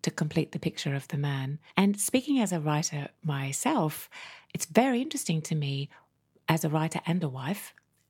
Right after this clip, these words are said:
I'm doing the work of wife. I have a fantastic husband, but I'm still doing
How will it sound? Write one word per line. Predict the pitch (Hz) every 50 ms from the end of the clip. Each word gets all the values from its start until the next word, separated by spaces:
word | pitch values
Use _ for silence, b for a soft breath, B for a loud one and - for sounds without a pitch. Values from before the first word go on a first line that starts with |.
| _ -
I'm | 156 143
doing | 143 - 143 139 139 139
the | 139
work | 139 143 139 143 - -
of | 160 165 175 170 -
wife. | 151 143 139 151 156 - - -
I | - 165
have | 165 160 143 -
a | - - - _ _ _ _ _
fantastic | - - - - 156 - - - 196 185 - - - - - - - - -
husband, | - - 185 175 - - 160 165 180 170 180 - B B B B B B B B
but | - - - - B B B B B B B B B B B B B B -
I'm | - 175 175
still | 170 - - 170 160
doing | 151 160 156 151 151 147 147 143 147 156